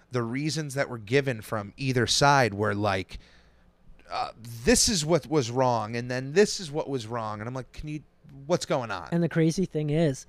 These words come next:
Speaker 2: when I asked my neighbors, I was like, "Did you call the cops on a, on a car that was parked here?" And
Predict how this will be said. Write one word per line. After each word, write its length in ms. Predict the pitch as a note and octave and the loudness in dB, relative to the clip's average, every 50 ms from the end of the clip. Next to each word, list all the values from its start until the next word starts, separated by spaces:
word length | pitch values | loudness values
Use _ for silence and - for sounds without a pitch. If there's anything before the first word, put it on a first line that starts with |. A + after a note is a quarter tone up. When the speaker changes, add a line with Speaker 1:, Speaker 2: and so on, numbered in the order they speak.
| - - - - - - - - - | -20 -20 -20 -18 -18 -20 -20 -12 -4
Speaker 2:
when 160 | D#3 D#3 D#3 | 0 2 2
I 180 | D3+ C#3+ D3 D#3 | 2 2 2 2
asked 260 | D#3 D3+ D3 - - | 2 0 0 -2 -2
my 140 | D3+ C#3 C3 | -2 0 0
neighbors, 520 | B2+ C3 C#3 D3+ D#3+ D#3+ C3 B2+ A#2+ A#2+ | 0 0 0 0 0 0 0 -2 -2 -2
I 80 | C#3 B2+ | -4 -4
was 140 | B2+ A#2+ C3 | -4 -4 -4
like, 120 | B2+ B2 - _ - | -6 -8 -10 _ -10
"Did 220 | D3+ C#3 C3 - | -10 -10 -8 -6
you 120 | D#3+ F#3+ G#3+ | -6 -8 -8
call 360 | - - - D4+ D4+ D#4 D#4+ | -10 -12 -10 -8 -6 -6 -6
the 80 | D4+ - | -6 -8
cops 460 | - - - C3+ D3 F#3 - - - | -10 -8 -6 -4 -4 -4 -6 -8 -8
on 60 | D4+ | -8
a, 100 | - C3 B2 - - _ _ - | -4 -2 -2 -4 -4 _ _ -8
on 120 | B2+ C3 | -6 -6
a 60 | B2+ | -6
car 280 | - - - C3 C3 D#3 | -6 -6 -6 -4 -4 -4
that 80 | F#3 F3 | -4 -4
was 100 | D3 - | -6 -8
parked 320 | - - B2+ B2 C3 - | -8 -8 -8 -8 -8 -6
here?" 220 | - F#3 G3 G3+ - | -6 -4 -4 -4 -4
And 340 | C#3+ C#3+ C#3 C3+ C3+ C3 C3+ | -4 -2 -2 -2 -4 -6 -10